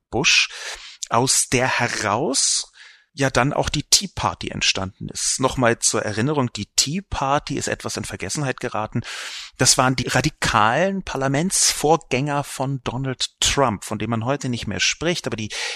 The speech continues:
Tea Party war ein Produkt von Fox News, von einigen Moderatoren und Redaktionen von Fox News ersonnen beziehungsweise groß gemacht. Das heißt, dass tatsächlich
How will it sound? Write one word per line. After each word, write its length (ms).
Tea 220
Party 400
war 80
ein 140
Produkt 760
von 240
Fox 600
News, 680
von 120
einigen 380
Moderatoren 920
und 240
Redaktionen 680
von 240
Fox 560
News 560
ersonnen 640
beziehungsweise 640
groß 540
gemacht. 580
Das 220
heißt, 320
dass 180
tatsächlich 640